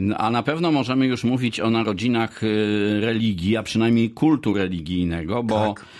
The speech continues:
Speaker 1: bo przecież, no, od dawna, od samego początku ludzie rodzili się, chorowali, udawali się w zaświaty i tłu-, towarzyszyły temu specjalne, y, rytuały.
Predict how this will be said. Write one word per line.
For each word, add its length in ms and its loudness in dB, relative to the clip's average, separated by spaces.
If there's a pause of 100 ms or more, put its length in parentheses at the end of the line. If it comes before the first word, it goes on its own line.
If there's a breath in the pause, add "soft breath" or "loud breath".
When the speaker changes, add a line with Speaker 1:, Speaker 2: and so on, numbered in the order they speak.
(140 loud breath)
Speaker 1:
bo 200 -2
przecież, 520 -4
no, 180 0
od 180 -4
dawna, 600 0
od 180 -6
samego 360 0
początku 560 -2
ludzie 320 -2
rodzili 500 -2
się, 220 -6
chorowali, 680 -4
udawali 600 -6
się 220 -6 (340 loud breath)
w 160 -10
zaświaty 680 -6
i 180 -4
tłu-, 420 -6
towarzyszyły 600 -4
temu 240 -2
specjalne, 720 0
y, 400 0
rytuały. 720 -2